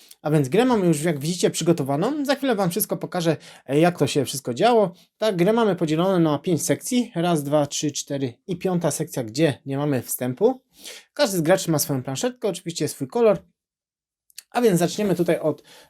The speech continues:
e, rządowego. Mamy tutaj żetony,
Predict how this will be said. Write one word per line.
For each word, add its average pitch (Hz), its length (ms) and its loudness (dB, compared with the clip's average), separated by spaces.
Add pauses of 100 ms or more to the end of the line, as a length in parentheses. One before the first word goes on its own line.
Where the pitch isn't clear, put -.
e, 139 220 0
rządowego. 160 680 2 (420)
Mamy 190 260 2
tutaj 170 260 4
żetony, 180 520 2